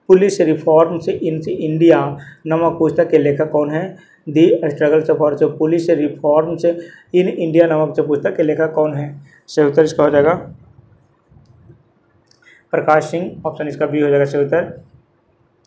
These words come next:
Decoding the योगा,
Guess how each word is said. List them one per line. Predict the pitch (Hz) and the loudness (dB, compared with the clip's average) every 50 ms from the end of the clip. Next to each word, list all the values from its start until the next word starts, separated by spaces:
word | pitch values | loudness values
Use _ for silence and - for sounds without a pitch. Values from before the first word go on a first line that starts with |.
| _ _ _ _ _ _ _ _ _ _ _ _ _ _ _ _ _ _ - | _ _ _ _ _ _ _ _ _ _ _ _ _ _ _ _ _ _ -14
Decoding | - 147 175 165 165 170 170 170 170 185 196 185 - 165 | 0 2 2 2 4 4 4 4 4 2 -2 -2 -4 -2
the | 139 160 165 180 - - - - - - - _ _ - - _ _ _ _ _ _ - 175 | 0 0 0 0 -2 -4 -12 -16 -20 -20 -20 _ _ -20 -20 _ _ _ _ _ _ -8 0
योगा, | 170 170 170 170 170 160 143 | 4 6 6 6 6 6 4